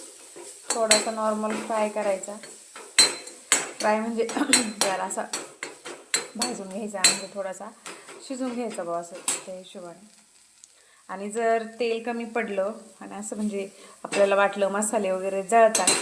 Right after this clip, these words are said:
तर, अ, त्याचंच पाणी बरं का चण्याचं. आणि याच्यात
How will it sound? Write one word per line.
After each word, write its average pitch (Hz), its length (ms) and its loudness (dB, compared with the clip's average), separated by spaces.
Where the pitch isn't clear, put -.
तर, 185 120 -4
अ, 190 260 -4
त्याचंच 220 360 2
पाणी 226 420 4
बरं 208 180 0
का 220 260 -2
चण्याचं. 190 500 -6
आणि 196 220 -8
याच्यात 208 240 -4